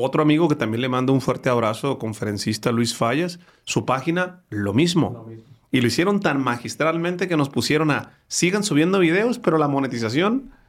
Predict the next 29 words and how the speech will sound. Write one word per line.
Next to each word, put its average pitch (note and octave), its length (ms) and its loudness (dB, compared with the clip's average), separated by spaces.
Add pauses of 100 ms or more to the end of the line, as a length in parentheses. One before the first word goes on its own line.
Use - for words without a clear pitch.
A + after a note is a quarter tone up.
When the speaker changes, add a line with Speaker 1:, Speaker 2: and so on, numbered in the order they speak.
(260)
Speaker 1:
la A#2+ 160 2
recibimos B2 480 0
nosotros". A#2 640 -2
A A2 240 -4
Jan D3+ 300 -2
de F3 120 -2
Colombia. B2+ 460 0
O E3 40 -8
sea, E3 120 2
te D#3+ 80 -8
puedo G#3+ 220 0
sacar E3+ 320 0
una E3+ 160 4
lista C#3+ 460 2
ahorita A#2 580 -4 (520)
fácil C#3+ 540 -4
de B2 140 -4
quince C#3+ 340 2
o C3+ 60 4
veinte C3+ 260 0
personas A2 560 -2
con A2+ 280 0
un B2+ 180 4
cierto B2+ 420 0
nivel A#2 300 2
de A#2+ 80 0
influencia A2 720 0
alto, A#2 460 -6
con, G#2+ 500 -4